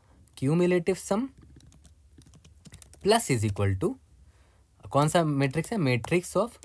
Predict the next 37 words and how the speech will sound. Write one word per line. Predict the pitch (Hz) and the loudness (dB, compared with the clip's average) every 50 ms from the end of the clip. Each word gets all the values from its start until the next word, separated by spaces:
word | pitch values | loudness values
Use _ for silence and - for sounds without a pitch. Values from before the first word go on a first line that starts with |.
| - - - 117 110 117 | -20 -14 -10 -6 -4 0
row, | 131 156 196 185 208 262 - - _ _ _ _ _ _ _ _ _ - - - _ - - - | 2 2 2 2 0 -2 -4 -12 _ _ _ _ _ _ _ _ _ -20 -20 -20 _ -20 -20 -12
कॉमा, | - - 117 113 113 127 180 247 254 - _ _ _ _ _ _ - - - - - - _ - | -6 -2 -2 0 0 0 -2 -4 -4 -10 _ _ _ _ _ _ -20 -20 -20 -20 -20 -20 _ -6
जो | 123 135 156 165 | -2 0 0 2
भी | 175 175 | 2 2
मेरा | 175 190 220 | 0 0 0
करंट | 214 - 139 127 127 127 120 | 0 2 2 2 2 2 0
कॉलम | - 107 98 90 90 90 | 0 -2 -2 -2 -4 -6
है, | 90 95 - - _ _ - | -10 -12 -16 -20 _ _ -12
ठीक | - - 160 - | -6 -4 -2 0
है। | 240 185 | 0 0
लेकिन | 135 143 139 180 175 | 0 0 0 2 2
मैंने | 180 190 180 | 2 2 2
क्या | 175 196 185 | 4 4 4
बोला | 190 196 196 | 4 4 2
था | 196 254 277 - - - - - - _ _ _ - | 2 0 -2 -4 -8 -20 -20 -20 -20 _ _ _ -4
कि | - 190 208 | -2 0 4
अगर | 160 151 143 165 185 | 4 6 6 8 8
आप | 196 196 190 | 6 6 4
आगे, | 139 131 127 127 135 165 180 185 185 165 - - - | 4 4 4 4 6 4 4 4 4 2 -2 -6 -6
जब | 135 127 139 135 139 | 0 2 4 6 6
आपका, | 135 131 - 151 147 135 131 - - - - | 4 4 4 -2 -4 -4 -4 -10 -16 -8 -2
जब | 131 143 147 | 0 0 0
आपका | 156 - 196 196 | 2 2 2 0
स्टार्ट | - - - 143 127 143 180 202 - | 2 2 4 6 8 8 8 6 6
कॉलम | - - 175 185 190 196 190 | 4 6 6 6 6 6 2
ज़ीरो | 160 131 135 139 147 180 180 | 2 2 2 4 4 4 4
ना | 160 156 156 151 | 4 4 2 2
हो, | 143 120 95 90 - - - _ _ _ - _ - _ _ _ - | 2 0 -2 -4 -6 -12 -20 _ _ _ -20 _ -20 _ _ _ -8
मतलब | 117 110 131 127 120 | -4 -2 0 0 0
स्टार्ट | - - 120 127 127 - | 2 4 4 4 4 4
कॉलम | 160 160 160 160 | 2 2 2 2
ही | 147 - 196 | 2 2 2
अब | 180 160 156 | 4 6 6
आगे | 147 143 143 143 | 6 6 6 4
बढ़ | 139 139 135 131 | 4 4 2 2
चुका | - 123 101 104 98 | 0 -4 -2 -2 0
है, | 92 107 160 220 | 0 0 -2 -4